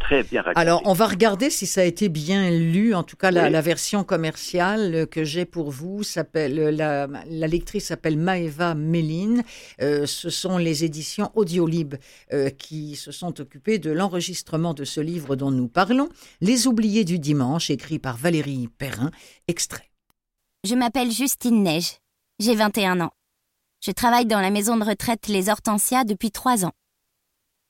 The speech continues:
Speaker 3: Je suis aide-soignante. En principe, les maisons de retraite portent des noms d'arbres, comme les tilleuls ou les châtaigniers. Mais la mienne a été construite sur des massifs d'hortensias.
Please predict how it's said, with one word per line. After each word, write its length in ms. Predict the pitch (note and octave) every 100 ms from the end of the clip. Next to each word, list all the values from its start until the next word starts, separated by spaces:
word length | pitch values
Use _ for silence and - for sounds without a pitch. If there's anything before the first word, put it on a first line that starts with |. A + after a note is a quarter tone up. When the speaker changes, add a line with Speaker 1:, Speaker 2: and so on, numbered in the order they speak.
| -
Speaker 3:
Je 60 | C4
suis 240 | C#4 B3+
aide-soignante. 760 | A3+ - G#3 F#3 D#3 - - - _ _ _ _ _ -
En 100 | E3
principe, 520 | - E3+ - B3 - F3 - - -
les 100 | F3+
maisons 300 | F#3+ G#3+ B3
de 60 | G#3+
retraite 420 | G#3 - A#3+ -
portent 240 | A#3 A3 G#3+
des 160 | G3
noms 160 | G#3+ A3
d'arbres, 400 | G#3+ G#3+ F#3 - -
comme 180 | F3 E3+
les 160 | E3
tilleuls 720 | - A#3 G#3 F3 F3+ D#3+ D#3+
ou 60 | D#3
les 120 | F3
châtaigniers. 600 | - G3+ B3 G#3 F3 F#3 _ _ _ _ _ _ _ _ _
Mais 120 | F3+ A#3+
la 140 | B3+
mienne 260 | C#4+ D4 C4+
a 80 |
été 180 | A3+ A#3
construite 480 | G#3 A3+ - B3 -
sur 220 | - F#3
des 100 | G3+
massifs 400 | G3+ G3 - F3+
d'hortensias. 560 | F#3 - F3 F3 G3